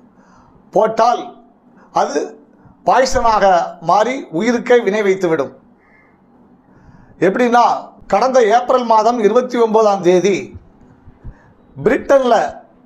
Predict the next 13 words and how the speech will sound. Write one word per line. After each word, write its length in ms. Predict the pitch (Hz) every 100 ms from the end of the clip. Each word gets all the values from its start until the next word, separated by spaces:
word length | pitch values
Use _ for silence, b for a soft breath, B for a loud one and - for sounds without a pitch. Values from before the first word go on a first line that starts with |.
| -
நர்ஸாக 580 | 165 202 202 262 254 254
பணிபுரிய 400 | 220 220 220 214 202 151 127 - - - 147
வேலைவாய்ப்பு 600 | 226 240 220 214 185 190
கிடைத்த 320 | 185 180 180 180
பெண் 180 | 196 240 - - - - _ B B B 190
இருபத்தெட்டாம் 600 | 269 277 254 226 220 190
தேதி 160 | 240 240 202
ஏர்போர்ட் 320 | 214 226 175
போறாங்க. 280 | 190 190 180 143 - - - _ _ _ _ _ B B B 139 180
ஏர்போர்ட் 360 | 269 269 262 262
போன 140 | 226 220 208
உடனே 200 | 226 196 - - - _ _ b b _
கொஞ்ச 180 | 233